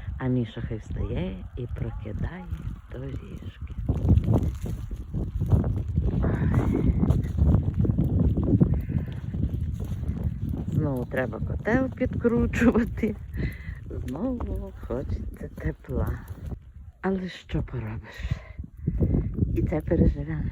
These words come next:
Нам більш швидше війна закінчилася. І перемога. Жадана перемога.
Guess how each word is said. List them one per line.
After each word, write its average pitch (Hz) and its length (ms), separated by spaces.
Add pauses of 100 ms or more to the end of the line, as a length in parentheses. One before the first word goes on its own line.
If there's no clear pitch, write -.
(360)
Нам - 120
більш - 260
швидше - 480 (720)
війна - 260
закінчилася. - 920 (920)
І 302 100
перемога. - 680 (1080)
Жадана 185 600 (120)
перемога. 117 640